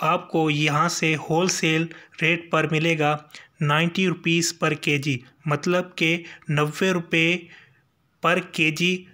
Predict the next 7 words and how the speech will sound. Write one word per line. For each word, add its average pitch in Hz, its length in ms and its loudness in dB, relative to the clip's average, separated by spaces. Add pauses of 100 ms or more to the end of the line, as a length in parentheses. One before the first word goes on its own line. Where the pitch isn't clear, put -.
(140)
आपको 160 460 0
ये 156 320 2
अल्ट्रा 170 400 2
पावर 165 540 2 (420)
वॉशिंग 156 420 0
पाउडर 165 500 0 (440)
मिलेगा, 160 600 2